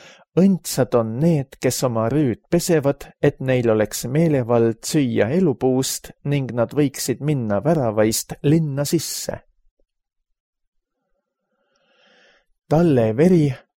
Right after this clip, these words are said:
ehk Jeesuse Kristuse lunastus toob, kui sellesse usutakse ja see vastu võetakse, puhastuse, mille kvaliteet on küllaldane taevaski.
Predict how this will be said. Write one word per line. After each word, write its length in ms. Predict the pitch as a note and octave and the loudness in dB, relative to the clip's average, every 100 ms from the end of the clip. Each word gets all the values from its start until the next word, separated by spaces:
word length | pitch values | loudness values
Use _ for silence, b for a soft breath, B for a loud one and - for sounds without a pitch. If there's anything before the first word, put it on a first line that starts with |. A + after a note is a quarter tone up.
| _ - | _ 0
ehk 340 | C3+ A#2 - | 0 0 -8
Jeesuse 640 | B2 D#3 D#3+ - C#3 B2+ G#2+ | 0 2 2 0 0 0 0
Kristuse 640 | A#2 D3+ D3 - G#2+ F#2+ | 2 0 0 -4 0 0
lunastus 840 | G2+ F#3 C#3+ A#2+ - A2 G#2 - - - | 0 0 0 -2 -4 -2 -2 -4 -10 -2
toob, 420 | C#3+ D#3+ C#3 - - _ _ _ _ | 2 2 0 -2 -16 _ _ _ _
kui 160 | D3+ C3 | 2 2
sellesse 500 | - A#2 A2 - G#2 | 2 2 0 0 2
usutakse 720 | E3 F3 D#3 - B2 - A#2+ | 2 0 -4 -4 -6 -2 0
ja 180 | - G2+ | 0 0
see 240 | - G#2 A#2 | 0 -2 -2
vastu 300 | D#3+ - C3+ | -6 -2 0
võetakse, 680 | B2 A#2 - G#2+ - A2+ G#2+ b b b b b | 2 2 -2 -6 -2 -2 -2 b b b b b
puhastuse, 800 | - D#3 F3 D3 - D3 - C#3+ - | -2 0 0 -2 -6 -4 -4 -4 -6
mille 320 | D3+ C3 G#2+ | -4 0 0
kvaliteet 760 | G2+ B2 D#3+ C#3 - C3 B2 - | -2 0 0 0 -2 -2 -2 -2
on 180 | G2+ G#2+ | -4 -2
küllaldane 600 | D#3 D#3+ C3 B2+ C#3+ C#3+ | 0 0 0 -2 -2 0
taevaski. 720 | D#3 G#2+ F#2 - - - | 0 0 0 -4 -6 -8